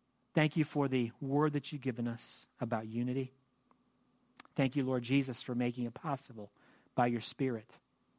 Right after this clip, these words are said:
Lord, you are concerned about our witness to the world. And our witness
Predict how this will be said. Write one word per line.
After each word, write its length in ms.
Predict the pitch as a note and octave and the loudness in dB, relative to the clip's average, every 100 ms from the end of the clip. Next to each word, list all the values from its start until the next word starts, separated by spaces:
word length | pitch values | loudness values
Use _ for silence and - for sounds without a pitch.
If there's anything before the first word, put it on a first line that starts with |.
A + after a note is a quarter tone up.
| _ _ _ _ _ - _ | _ _ _ _ _ -20 _
Lord, 180 | D3 C#3 | 2 2
you 160 | B2+ C3+ | 4 6
are 120 | D3 | 6
concerned 460 | - C3 - B2+ A#2+ | 4 -2 0 0 2
about 240 | A#2+ A#2+ | 2 2
our 60 | A#2 | 0
witness 360 | B2 B2 A2+ | 0 -2 -4
to 100 | - | -4
the 100 | A#2+ | -4
world. 360 | A#2 A#2+ C3+ - _ _ _ _ _ _ _ _ _ _ _ _ _ _ - - - | -2 -2 -4 -8 _ _ _ _ _ _ _ _ _ _ _ _ _ _ -20 -20 -2
And 80 | D#3 | 4
our 80 | D3+ | 6
witness 580 | C#3+ F3 E3+ E3 - | 8 6 6 6 4